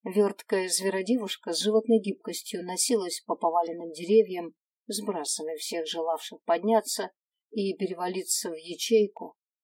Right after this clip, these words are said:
где свирепствовали Гора и Глаут. Проворный мальчишка, выпив флакон зелья усиления, всё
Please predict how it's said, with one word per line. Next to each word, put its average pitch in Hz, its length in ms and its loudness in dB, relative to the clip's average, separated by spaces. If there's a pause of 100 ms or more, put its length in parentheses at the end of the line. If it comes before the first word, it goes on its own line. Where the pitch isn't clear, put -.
(380)
где 170 360 -2
свирепствовали 175 920 0
Гора 170 440 0
и 165 100 -2
Глаут. 160 640 -4 (800)
Проворный 226 500 4
мальчишка, 214 680 0
выпив 196 360 2
флакон 185 580 -4
зелья 165 420 -4
усиления, 202 760 2 (240)
всё - 280 0